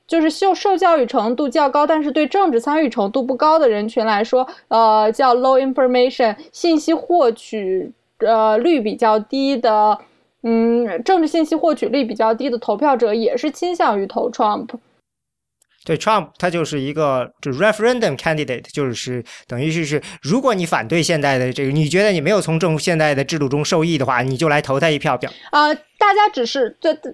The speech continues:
Speaker 1: 大家都非常厌倦政党政治对，呃，对美国政策的这个影响。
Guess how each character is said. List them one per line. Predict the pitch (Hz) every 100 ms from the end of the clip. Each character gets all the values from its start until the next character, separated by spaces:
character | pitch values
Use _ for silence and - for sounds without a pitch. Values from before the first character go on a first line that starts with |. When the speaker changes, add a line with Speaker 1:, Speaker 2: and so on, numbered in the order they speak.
| - _
Speaker 1:
大 | 370 359
家 | 381
都 | 392 381
非 | 403
常 | 392 233 247
厌 | 370 311 262
倦 | 285 254 233
政 | - 311 262
党 | 233 208 -
政 | 226 302 262 247
治 | 226 254 233
对， | 254 277 254 233 226 208 -
呃， | 233 226 220 214 220
对 | 311
美 | 262 214
国 | 220
政 | - 359
策 | 302 277
的 | 240
这 | 262
个 | 262 240
影 | 202 202
响。 | 269 262 208 - 196